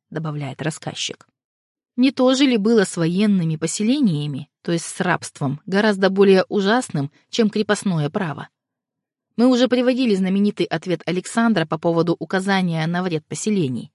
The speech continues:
Он знал ужасное положение поселений, где процент смертности дошел до необычайных пределов. Бунты постоянно свидетельствовали об ужасе, к которому приводило великодушное побуждение облагодетельствовать крестьянский мир,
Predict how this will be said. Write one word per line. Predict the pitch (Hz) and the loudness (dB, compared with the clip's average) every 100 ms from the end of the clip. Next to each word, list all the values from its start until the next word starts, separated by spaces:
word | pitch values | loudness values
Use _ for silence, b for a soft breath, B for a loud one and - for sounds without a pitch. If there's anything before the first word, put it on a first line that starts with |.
| _ _ _ _ | _ _ _ _
Он | 247 233 | 0 2
знал | 233 240 196 | 4 4 4
ужасное | 185 175 - 160 | 2 0 0 -2
положение | 165 165 160 160 151 | 0 0 2 0 0
поселений, | 147 156 190 202 220 151 143 | -2 -4 0 2 2 0 -4
где | 180 175 | -4 -2
процент | 180 - 180 156 | -2 -2 -4 -4
смертности | 180 190 226 233 214 - | -2 0 0 0 0 -2
дошел | 151 143 190 | -2 0 -2
до | 196 175 | 0 0
необычайных | 170 151 156 - 143 139 - | 0 -4 -4 -4 -4 -6 -6
пределов. | 180 208 233 170 - _ _ _ _ _ _ | -6 0 0 0 -6 _ _ _ _ _ _
Бунты | 180 240 277 | -2 0 2
постоянно | 254 220 - 214 254 233 170 | 0 -2 2 2 4 2 0
свидетельствовали | 175 214 226 214 - 185 190 - | -4 -4 -2 -6 -2 -2 0 -2
об | 180 180 | -4 -2
ужасе, | 254 226 156 - | 0 0 -2 -8
к | - | -6
которому | 151 185 180 156 | -4 -2 -2 -2
приводило | 175 160 175 196 170 | 0 0 2 2 2
великодушное | 165 165 180 175 170 - 151 | 0 -2 -2 -2 -4 -4 -4
побуждение | 147 160 165 175 165 160 151 b b | -4 -4 -4 -2 -2 0 -2 b b
облагодетельствовать | - 175 175 190 196 160 147 - 160 151 - | -4 0 2 2 2 -2 -4 -8 -6 -6 -6
крестьянский | 175 - 160 147 - 165 | -10 -6 -6 -6 -8 -4
мир, | 165 240 170 | 2 2 2